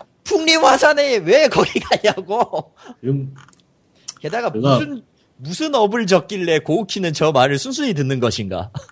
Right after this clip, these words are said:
Speaker 2: 초피스, 초피스 하기를 어떻게 구현할지 궁금하네.
Speaker 1: 그거 그거잖아요. 철권 세븐에선 레이지 버스트잖아요.
Speaker 2: 모르겠어요.
Speaker 1: 그러니까
Speaker 2: 세븐 안 해봐서.
Speaker 1: 세븐은 그러니까 식스 이후, 뭐냐,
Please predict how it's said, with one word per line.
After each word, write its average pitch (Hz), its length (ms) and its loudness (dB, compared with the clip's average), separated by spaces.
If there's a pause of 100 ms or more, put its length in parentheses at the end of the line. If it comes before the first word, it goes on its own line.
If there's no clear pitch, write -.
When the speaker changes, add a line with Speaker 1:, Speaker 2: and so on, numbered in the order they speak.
(120)
Speaker 2:
초피스, - 320 -6
초피스 202 360 2
하기를 160 220 4
어떻게 143 200 0
구현할지 120 340 -2
궁금하네. 90 480 -14 (800)
Speaker 1:
그거 220 300 2
그거잖아요. 165 680 4
철권 226 300 -4
세븐에선 220 480 0
레이지 156 380 0
버스트잖아요. 107 920 2 (1160)
Speaker 2:
모르겠어요. 135 380 0
Speaker 1:
그러니까 - 20 -
Speaker 2:
세븐 143 220 0
안 92 120 -4
해봐서. 90 320 -12 (240)
Speaker 1:
세븐은 233 840 4
그러니까 139 580 4
식스 - 380 -4
이후, 170 320 -2 (140)
뭐냐, 101 300 2